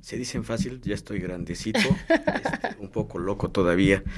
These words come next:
Speaker 1: Pero ahí estamos, un bendecido con la vida, bendecido con los amigos.
Speaker 2: Perfecto.
Speaker 1: Y un gusto estar acá.
Speaker 2: Perfecto,
Speaker 1: Vamos a aportar
Speaker 2: Chuchito.
Speaker 1: un granito de arena,
Speaker 2: Claro
Speaker 1: vamos.
Speaker 2: que sí, pero ¿qué le parece, Chuchito, si de una vez presentamos a nuestros, eh, invitados? También tenemos con nosotros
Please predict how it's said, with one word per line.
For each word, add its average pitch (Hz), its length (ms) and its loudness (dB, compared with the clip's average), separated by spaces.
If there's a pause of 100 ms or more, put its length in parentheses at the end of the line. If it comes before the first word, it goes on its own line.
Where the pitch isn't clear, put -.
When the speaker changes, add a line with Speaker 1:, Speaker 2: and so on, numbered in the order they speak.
(260)
Speaker 1:
Pero 139 100 12
ahí 170 40 12
estamos, 165 480 10
un 139 200 12
bendecido 120 500 6
con 110 120 6
la 101 100 6
vida, 110 280 6
bendecido 98 480 0
con 95 120 -2
los 90 140 -6
amigos. 92 460 -4 (240)
Speaker 2:
Perfecto. 208 480 4
Speaker 1:
Y - 20 8
un 117 100 4
gusto 113 260 2
estar 95 220 -6
acá. 90 240 -6 (360)
Speaker 2:
Perfecto, 247 60 6
Speaker 1:
Vamos 240 160 6
a 277 140 12
aportar 285 140 6
Speaker 2:
Chuchito. 104 300 6
Speaker 1:
un 101 60 0
granito 87 400 2
de 80 80 4
arena, - 180 2
Speaker 2:
Claro 339 220 6
Speaker 1:
vamos. - 140 0
Speaker 2:
que 254 100 -2
sí, 254 240 2
pero 240 320 6
¿qué 339 100 6
le 381 120 8
parece, 294 420 8
Chuchito, 277 480 2
si 277 120 -2
de 254 140 4
una 269 160 8
vez 247 160 6
presentamos 233 840 2 (440)
a 247 320 12
nuestros, 233 760 4
eh, 220 240 2
invitados? 202 720 4
También 311 280 8
tenemos 403 420 6
con 262 200 6
nosotros 226 720 4